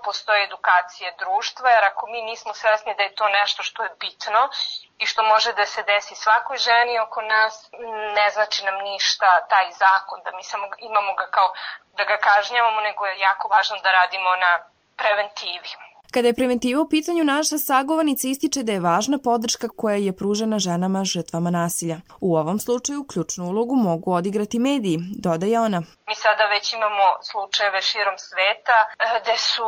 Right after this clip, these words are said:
Speaker 1: mlade žene, em, prošle taj, eh, težak, e, psihički pritisak i njima je bila potrebna podrška. Mislim da je jako važno kao jedno od rešenja da bude i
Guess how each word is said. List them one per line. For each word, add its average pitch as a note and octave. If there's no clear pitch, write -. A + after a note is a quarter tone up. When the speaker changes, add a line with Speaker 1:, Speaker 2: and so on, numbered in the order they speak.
Speaker 1:
mlade G#3+
žene, G3+
em, -
prošle G3
taj, F3+
eh, F3+
težak, F#3
e, -
psihički -
pritisak D4+
i A3+
njima G#3+
je G#3
bila G3
potrebna F#3+
podrška. G3+
Mislim G#3
da G3
je F#3
jako F3+
važno F#3
kao G3+
jedno F#3+
od -
rešenja G#3+
da F#3+
bude F#3+
i G3